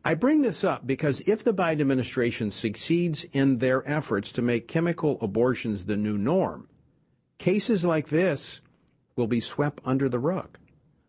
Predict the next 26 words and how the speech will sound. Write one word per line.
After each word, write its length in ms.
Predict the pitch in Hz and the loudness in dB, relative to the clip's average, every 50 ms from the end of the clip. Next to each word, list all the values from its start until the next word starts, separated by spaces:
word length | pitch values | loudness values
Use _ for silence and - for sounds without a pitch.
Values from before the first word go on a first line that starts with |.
| _ - | _ -6
Additionally, 800 | 107 - - 180 202 196 - 208 156 120 107 101 107 151 190 - _ _ _ _ _ _ _ _ _ _ - | -2 2 4 4 4 4 2 0 0 0 0 0 -2 -2 -4 -6 _ _ _ _ _ _ _ _ _ _ -2
medical 320 | 127 139 - - 147 143 | 0 0 2 2 2 2
experts 380 | 156 175 - - - 139 135 - | 2 2 0 -2 0 0 0 0
say 200 | - 156 139 135 | 0 2 2 2
women 500 | 117 139 170 208 220 190 156 143 - - - _ _ | 2 2 2 2 2 2 2 0 -2 -6 -10 _ _
will 220 | - 131 151 156 | 0 0 2 2
die 520 | 139 117 131 131 139 190 220 160 - 85 127 | 2 0 0 0 0 0 0 0 -2 -4 -4
from 200 | 131 - 123 127 | -2 0 0 0
the 80 | 123 | 0
complications 1120 | - - 147 156 156 - 147 131 - 147 156 185 196 - - - 82 85 117 139 135 - - _ _ _ _ _ _ _ | 0 0 -2 -2 0 -2 -2 -2 0 2 2 2 2 0 -4 -8 -6 -6 -6 -6 -6 -8 -16 _ _ _ _ _ _ _
of 200 | - 117 117 - | -2 -2 -2 -2
chemical 400 | - - 151 156 160 151 165 165 | 0 0 2 2 2 2 2 0
abortions 480 | 165 143 117 110 104 107 - 147 135 120 | 2 2 2 0 0 0 0 -2 -2 0
without 540 | 131 156 147 151 - - 127 143 151 - - | 0 0 0 -2 -4 -4 -4 -4 -4 -2 -2
medical 360 | 240 226 107 117 - - 156 | -2 0 -2 -2 -2 -2 -4
supervision. 680 | 147 - - 127 107 - 135 143 175 202 202 175 - - - - _ _ _ _ _ _ _ _ _ _ _ - | -2 -2 -2 -2 -2 -2 -2 -2 0 0 0 -2 -4 -10 -14 -18 _ _ _ _ _ _ _ _ _ _ _ -2
Joining 220 | - 156 160 185 | 0 2 2 2
me 60 | 220 208 | 2 2
now 160 | 185 147 127 | 2 0 0
to 140 | - 143 123 | 0 0 0
discuss 500 | 113 110 - - - 143 117 110 - - | 0 -2 -2 0 0 0 0 0 0 0
this 240 | 107 104 - - | 0 0 0 -2
is 80 | 110 101 | -4 -2
Doctor 320 | 104 120 123 120 - 107 | -2 -2 -2 -2 -2 -2
Ingrid 360 | 95 127 127 107 104 90 - - | -2 0 0 0 0 -2 -4 -2
Skopp, 340 | - 135 104 95 101 - | -2 -2 -2 -2 -4 -6